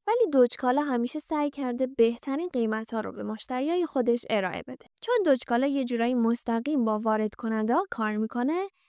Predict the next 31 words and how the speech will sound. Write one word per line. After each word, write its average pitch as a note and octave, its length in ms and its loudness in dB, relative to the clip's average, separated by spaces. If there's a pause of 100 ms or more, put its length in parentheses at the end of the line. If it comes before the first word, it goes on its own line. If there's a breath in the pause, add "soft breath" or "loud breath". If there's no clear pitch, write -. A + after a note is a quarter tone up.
(120)
خیالتون A4 640 0
از A3+ 180 0
بابت B3+ 460 2
قیمت A3+ 520 -2
راحت A3 400 -2
باشه. - 260 -16 (440)
برای C#4+ 360 6
اطلاع B3+ 320 2
از B3 220 4
قیمت B3 400 0 (100)
دقیق B3 400 2
همین D#4+ 360 -2
الان A3+ 360 2
با A3+ 140 2
دوجکالا A3+ 580 0
تماس G#3 460 -2
بگیرید. - 360 -12 (560)
کارشناسای F4+ 680 2
دوجکالا C#4 600 4
با A#3 160 2
صبر E4+ 360 2
و C#4+ 160 4
حوصله B3 440 2
راهنماییتون A3+ 800 0
می‌کنن A3 460 -2
تا A3+ 220 -4
بهترین C#4 600 2
انتخاب A3+ 520 -2
رو - 40 -8
داشته - 320 -10
باشید. - 300 -18